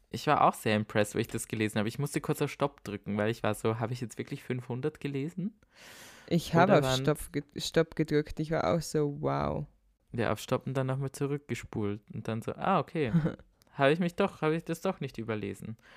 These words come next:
Speaker 1: Aber nach dieser, äh, blendenden Information, die wir jetzt über Bons,
Speaker 2: <laughs>
Speaker 1: äh, Sexualleben haben, beginnt ja die Endphase des Aussiebens, wie Jean Cédric das so schön genannt hat.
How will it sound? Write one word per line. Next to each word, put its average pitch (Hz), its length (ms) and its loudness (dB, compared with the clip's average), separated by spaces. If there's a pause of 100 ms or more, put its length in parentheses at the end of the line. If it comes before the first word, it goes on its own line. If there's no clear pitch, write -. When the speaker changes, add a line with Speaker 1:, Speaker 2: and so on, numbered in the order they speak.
(840)
Speaker 1:
Aber 160 200 10
nach 170 160 6
dieser, 165 440 6
äh, 127 100 8
blendenden 143 560 2
Information, 135 880 2
die 127 160 2
wir 127 160 6
jetzt 117 320 2
über 113 320 2
Bons, 113 500 2
Speaker 2:
<laughs> - 60 -4
Speaker 1:
äh, 107 200 4
Sexualleben 110 1200 0
haben, 120 580 4 (260)
beginnt 139 640 0
ja 147 280 2
die 120 260 -4
Endphase 110 1040 -2 (260)
des 143 280 0
Aussiebens, 120 1200 2
wie 127 300 0 (260)
Jean 120 400 2
Cédric 131 640 -4 (100)
das - 220 -12
so 117 80 0
schön 110 440 -2
genannt 104 540 -2
hat. 120 280 -2